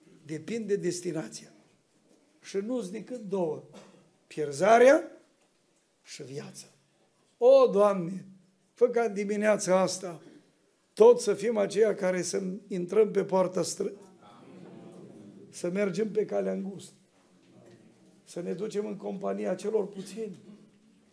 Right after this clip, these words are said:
și să avem destinația, viața.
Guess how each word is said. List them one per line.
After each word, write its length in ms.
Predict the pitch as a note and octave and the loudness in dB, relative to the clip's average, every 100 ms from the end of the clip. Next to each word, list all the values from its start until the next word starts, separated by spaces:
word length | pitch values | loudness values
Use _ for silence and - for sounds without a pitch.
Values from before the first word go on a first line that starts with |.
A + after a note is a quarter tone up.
| _ _ _ _ _ _ | _ _ _ _ _ _
și 200 | - E3+ | -18 -14
să 160 | - D3+ | -10 -8
avem 300 | D#3 G3+ F#3+ | -4 -4 -2
destinația, 720 | F3 - A#3 G3+ D#3 - D#3 - _ _ _ _ _ _ _ _ _ _ | -6 -4 -4 -4 -6 -8 -18 -20 _ _ _ _ _ _ _ _ _ _
viața. 500 | _ D#3+ D3 B2+ - | _ -6 -6 -6 -14